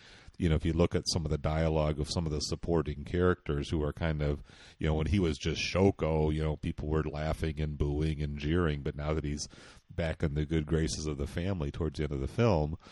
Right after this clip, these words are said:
well, everybody's pl-, applauding and going nuts again because, you know, he's, he's, he's the man, he's the heir apparent. And apparently that was a big deal in, in Kabuki, is, like, your lineage and,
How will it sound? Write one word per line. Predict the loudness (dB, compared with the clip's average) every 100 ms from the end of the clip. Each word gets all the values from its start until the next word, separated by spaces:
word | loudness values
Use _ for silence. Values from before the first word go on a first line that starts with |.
| -18 -2
well, | 2
everybody's | 4 6 6 4 2
pl-, | -4 -6
applauding | -4 -2 0 0 0 0
and | -2 0
going | -2 0
nuts | -2 -2 -2
again | -4 -2 -2
because, | -4 -2 0 0 -4 -10 -20 -8
you | -4
know, | -4
he's, | -4 -4 -6 -6 -12
he's, | -12 -8 -6 -6 -8 -12
he's | -6 -4 -4
the | -6
man, | -4 -2 -2 -4
he's | -4 -6 -6
the | -6 -4
heir | -2
apparent. | -2 -2 -2 -2 -4 -6 -14 -20 -20 -20 _ -8
And | -4 -4 -4
apparently | -4 -4 -4 -4
that | -6
was | -6 -10
a |
big | -10 -10 -10 -6
deal | 0 0 0 -2
in, | -4 -6 -8
in | -10 -10
Kabuki, | -8 -2 0 0 -4 -4
is, | -4
like, | -4 -4
your | -4 -2
lineage | 0 2 2 -2 -4 -4
and, | -4 -4